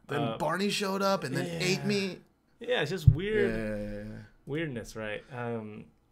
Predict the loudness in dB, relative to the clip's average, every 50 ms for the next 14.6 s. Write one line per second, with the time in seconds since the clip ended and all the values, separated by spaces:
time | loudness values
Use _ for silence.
0 | _ _ -14 -12 -10 -10 -12 -12 -16 -6 4 6 8 10 10 10 10 12 10 10
1 | 10 8 2 0 2 2 2 2 2 2 2 0 0 0 -2 -4 -8 -6 -2 0
2 | 2 2 2 2 2 0 -4 -10 -20 _ _ -20 _ _ _ _ _ _ _ _
3 | _ -16 _ _ -2 0 2 2 4 4 4 4 4 2 2 0 0 0 2 2
4 | 2 2 4 2 0 -2 0 0 0 2 0 0 -4 -6 -18 -20 -20 -20 -20 _
5 | _ -4 -4 0 2 2 2 2 0 0 0 2 2 2 0 -2 -2 -2 0 2
6 | 2 2 2 0 -4 -4 -2 0 2 2 4 4 4 4 2 2 2 2 0 0
7 | -2 -2 -2 -2 0 0 0 0 0 0 0 0 -2 -4 -2 -4 -4 -2 -2 -2
8 | -2 -2 -4 -6 -14 _ _ 2 2 2 2 2 -2 -4 -4 -4 -2 -2 -2 -4
9 | -4 0 2 2 2 2 0 -4 -4 -4 -2 -2 -2 -2 -2 -4 -6 -8 -8 -10
10 | -10 -10 -8 -10 -10 -12 -12 -16 -20 -20 -20 -20 -20 _ _ -10 -8 -6 -6 -4
11 | -6 -6 -6 -6 -2 0 0 0 0 0 0 0 0 0 0 0 -2 -2 -8 -20
12 | -20 -20 -20 -20 _ _ 4 4 6 6 4 2 -2 -6 -16 _ _ 0 2 4
13 | 4 4 4 4 6 6 4 4 4 4 4 4 2 0 0 2 6 8 8 6
14 | 6 2 -4 -2 2 4 4 4 4 2 0 -6